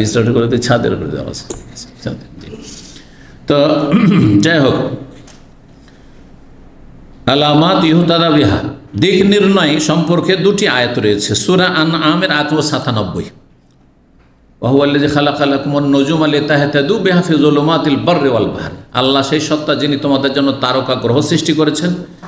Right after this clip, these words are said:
লিতাহতাদু বিহা, যাতে তোমরা দিক নির্ণয় করতে পারো, ফি যুলুমাতিল বাররি ওয়াল, স্থলের অন্ধকারে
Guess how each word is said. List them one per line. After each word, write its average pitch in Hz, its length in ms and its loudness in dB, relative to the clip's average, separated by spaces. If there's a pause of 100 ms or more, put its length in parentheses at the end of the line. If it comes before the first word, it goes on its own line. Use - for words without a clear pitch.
(140)
লিতাহতাদু 139 800 0
বিহা, 160 280 2
যাতে 151 340 0
তোমরা 151 320 0
দিক 143 280 -2
নির্ণয় 151 460 0
করতে 165 240 -4
পারো, 156 240 0
ফি 151 140 0
যুলুমাতিল 147 680 2
বাররি 160 400 0
ওয়াল, 151 300 0
স্থলের 190 520 -2
অন্ধকারে 196 540 0